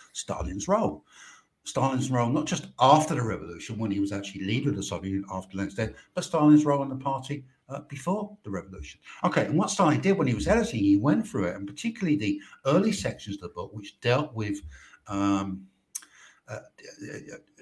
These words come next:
the, the, the early history of the Bolshevik Party from its foundation in the early twentieth century up until, uh, the, the, the revolution. He went through that section and basically he cut virtually all the stuff that referred to himself.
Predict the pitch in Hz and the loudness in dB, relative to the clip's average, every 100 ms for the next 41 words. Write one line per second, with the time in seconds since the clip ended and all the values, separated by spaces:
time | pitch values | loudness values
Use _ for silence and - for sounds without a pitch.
0 | - - - - - - 113 113 104 113 | -20 -20 -18 -18 -16 -14 -14 -10 0 4
1 | 123 123 117 - 101 - 82 - 101 - | 4 4 0 0 -2 -2 -6 -8 -12 -10
2 | 78 - - 98 98 - 104 104 98 98 | -8 -6 -6 -6 -6 -4 -2 0 0 -2
3 | 98 - 95 95 87 - - - - 107 | -2 -4 -4 -4 -6 -8 -10 -8 -2 2
4 | 110 107 - 104 101 92 - 87 82 - | 4 2 2 0 0 -2 -4 -6 -6 -8
5 | 82 80 _ _ - 98 - 90 - 92 | -10 -10 _ _ -8 -6 -6 -6 -4 -2
6 | 85 85 87 90 87 87 - - - 92 | -2 -4 -4 -4 -4 -6 -10 -16 -16 -16
7 | 90 90 98 95 95 - 110 143 - - | -12 -8 -6 -2 -2 2 0 0 -4 -10
8 | 117 - _ - - - - - 135 233 | -12 -12 _ -14 -12 -12 -14 0 6 6
9 | - 127 - 117 - 147 151 208 - 196 | 6 2 2 0 2 2 4 4 0 0
10 | 120 - - 180 131 - - - 139 135 | -4 -4 2 4 4 2 -8 0 2 2
11 | 131 147 160 180 190 156 143 127 - 180 | 2 2 4 6 6 4 2 -4 4 8
12 | 135 110 - - _ - 120 127 127 127 | 8 6 0 -14 _ -4 0 2 6 6
13 | 127 117 113 135 - | 6 0 0 0 -2